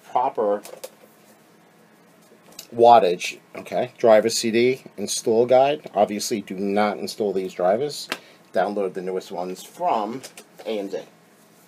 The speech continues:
And X F X graphics card. Okay, so we'll see you get with it. All right, here's an adapter and connector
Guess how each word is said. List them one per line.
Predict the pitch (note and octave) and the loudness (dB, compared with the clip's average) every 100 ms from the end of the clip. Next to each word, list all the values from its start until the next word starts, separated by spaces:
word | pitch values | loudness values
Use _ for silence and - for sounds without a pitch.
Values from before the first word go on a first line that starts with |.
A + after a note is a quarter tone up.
| _ - _ _ - | _ -20 _ _ -20
And | - F2 D2+ B1+ C2+ - | -18 -14 -12 -12 -14 -8
X | F#2 - - | -8 -6 -6
F | - - | -6 -8
X | C3 - - - - | -10 -10 -12 -12 -4
graphics | G2+ F#2+ D#2 - - | 0 0 -2 -10 -8
card. | - - A2 - - _ _ _ _ - - _ _ _ - _ _ _ _ _ - _ _ _ _ | -6 -4 -6 -8 -20 _ _ _ _ -20 -20 _ _ _ -20 _ _ _ _ _ -20 _ _ _ _
Okay, | - E2 B2+ - _ _ _ - - _ _ | -12 -10 -10 -14 _ _ _ -20 -20 _ _
so | - | -16
we'll | - | -14
see | - | -12
you | D#2 | -14
get | C#2+ C#2+ D2 | -8 -6 -2
with | A2+ | 2
it. | G3 - - - - - - - _ _ _ _ _ _ _ - - - - - _ _ _ _ _ _ _ _ _ - - _ _ _ D3 | 2 0 -20 -20 -20 -20 -20 -20 _ _ _ _ _ _ _ -20 -20 -20 -20 -20 _ _ _ _ _ _ _ _ _ -20 -20 _ _ _ 0
All | F3+ | 2
right, | F#3+ - - - - - - - _ - | 2 0 -8 -16 -18 -20 -20 -20 _ 0
here's | C3 A2+ | 0 4
an | B2 A#2 | 4 4
adapter | G#2+ B2 A#2 - A2+ | 4 4 4 4 0
and | F2 G#2+ G#2 | 2 -2 -4
connector | A#2+ A2+ - A2+ A#2 | -2 -2 0 2 2